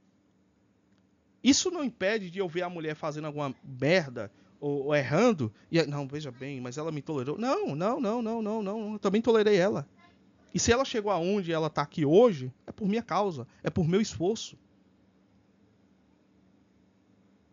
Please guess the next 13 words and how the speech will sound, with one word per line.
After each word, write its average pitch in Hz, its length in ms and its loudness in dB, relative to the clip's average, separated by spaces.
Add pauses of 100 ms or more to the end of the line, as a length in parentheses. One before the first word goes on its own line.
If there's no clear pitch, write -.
(1000)
É 160 80 -2
porque 202 260 2
eu 220 60 10
decidi 196 440 -4
carregar 165 360 0
esse 156 160 -4
peso 151 280 0
nas 135 180 -4
costas 175 440 0
e 202 60 0
trazer 202 280 4
até 202 160 0
aqui. 185 300 -6